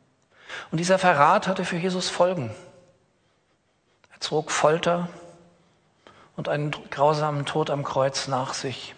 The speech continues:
Jesus weiß, was es heißt, wenn jemand, den man auf seiner Seite glaubte, plötzlich die Seite gewechselt hat und plötzlich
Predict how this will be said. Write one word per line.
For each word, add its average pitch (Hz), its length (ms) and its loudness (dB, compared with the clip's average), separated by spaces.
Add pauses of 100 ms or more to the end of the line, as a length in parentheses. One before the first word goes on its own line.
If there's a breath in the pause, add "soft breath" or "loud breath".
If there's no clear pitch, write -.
(2250 loud breath)
Jesus 196 400 2
weiß, 202 560 2 (560 loud breath)
was 156 140 0
es - 240 0
heißt, 196 480 2 (320 loud breath)
wenn 160 160 0
jemand, 185 400 4
den 180 100 0
man 175 140 2
auf 190 180 4
seiner 220 460 4
Seite 214 480 4
glaubte, 202 500 2
plötzlich 208 400 0
die 214 140 0
Seite 208 340 4
gewechselt 202 580 0
hat - 300 -8 (2250)
und 143 80 -12
plötzlich - 640 -6